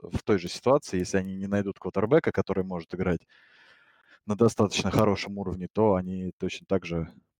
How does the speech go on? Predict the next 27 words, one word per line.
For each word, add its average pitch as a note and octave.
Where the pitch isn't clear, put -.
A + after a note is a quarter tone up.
там, D#2+
с-, -
постареет G#2
и F#2+
Леонард, B2
и F2+
Бакнер, G#2+
и E2
все-все-все. F2+
И A2
все -
это F#2+
развалится E2+
к -
чертям. D2+
Поэтому A2+
сейчас D3
все -
так G2
говорят, F#2+
да, G2+
что -
вот G#2+
Венс, G2+
господи, F2+
зачем F#2
он F2